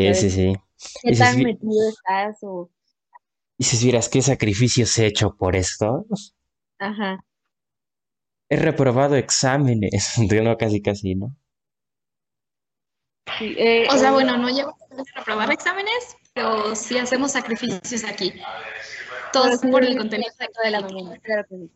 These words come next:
Speaker 2: Sí, sí, sí, ha sido bastante, bastante complicado esto.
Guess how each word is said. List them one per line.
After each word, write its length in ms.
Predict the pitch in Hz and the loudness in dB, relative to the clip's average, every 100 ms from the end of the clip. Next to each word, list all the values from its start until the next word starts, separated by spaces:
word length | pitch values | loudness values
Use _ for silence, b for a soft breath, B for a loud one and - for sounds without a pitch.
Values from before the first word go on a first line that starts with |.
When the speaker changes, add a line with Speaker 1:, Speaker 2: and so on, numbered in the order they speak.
| _ _ - _ _ B B B B B - _ _ _ _ _ _ _ _ _ _ _ _ _ _ _ _ _ _ _ _ _ - | _ _ -20 _ _ B B B B B -20 _ _ _ _ _ _ _ _ _ _ _ _ _ _ _ _ _ _ _ _ _ -2
Speaker 2:
Sí, 200 | 101 104 | 0 2
sí, 100 | 98 | 0
sí, 160 | 98 | 0
ha 60 | 98 | 0
sido 400 | - 101 98 82 _ _ _ _ _ _ _ _ _ _ | 0 0 0 -2 _ _ _ _ _ _ _ _ _ _
bastante, 480 | 87 - 104 101 98 | -12 -4 0 0 2
bastante 400 | 85 - 98 90 | -2 -2 -2 -2
complicado 640 | 90 82 85 82 98 90 | -4 -4 -6 -4 0 0
esto. 340 | 92 - 143 | 0 -2 -8